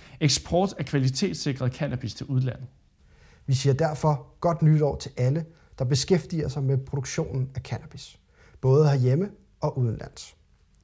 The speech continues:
Speaker 2: Der er brug for en god cannabiskultur i vores samfund. Ikke kun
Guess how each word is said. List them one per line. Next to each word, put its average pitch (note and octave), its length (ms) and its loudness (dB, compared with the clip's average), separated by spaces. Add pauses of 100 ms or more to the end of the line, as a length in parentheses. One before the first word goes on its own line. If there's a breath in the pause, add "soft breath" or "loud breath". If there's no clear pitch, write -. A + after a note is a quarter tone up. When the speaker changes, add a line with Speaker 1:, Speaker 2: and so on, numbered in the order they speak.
(400 soft breath)
Speaker 2:
Der C3+ 60 4
er C3+ 140 2
brug F3+ 380 0
for D3 120 0
en C3+ 120 2
god E3+ 240 -2
cannabiskultur - 880 -4
i - 40 -8
vores - 260 -10
samfund. - 380 -12 (880 soft breath)
Ikke G3 220 4
kun D#3+ 340 2